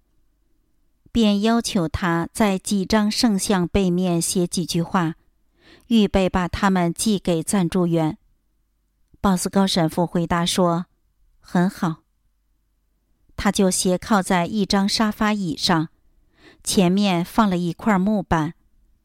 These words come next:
开始在两张圣像背面写字。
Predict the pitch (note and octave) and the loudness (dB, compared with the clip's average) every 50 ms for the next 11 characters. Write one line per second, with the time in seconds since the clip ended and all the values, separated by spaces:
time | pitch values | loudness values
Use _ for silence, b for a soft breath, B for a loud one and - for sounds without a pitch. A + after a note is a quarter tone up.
0 | _ _ _ _ - - - G3 F#3+ - - F3+ D3 - G3 F3+ E3+ E3 E3+ F3 | _ _ _ _ -8 -2 -2 -2 0 0 -2 -4 -2 0 0 0 0 0 0 0
1 | F3+ F3 E3 D#3+ D#3+ - G3+ G3 G3 G#3 - - A#3 G#3 F3+ F3 - G#3 F3+ E3+ | 0 0 0 0 0 0 0 0 0 -2 0 0 0 0 0 0 0 0 0 0
2 | E3 - G#3+ G3+ F3+ F3 F3+ F3+ E3+ E3 - - F#3 D#3+ C#3 - - - E3+ D#3 | 0 0 0 2 2 0 0 0 0 0 -2 -2 -2 -4 -4 -4 -4 -2 -2 -2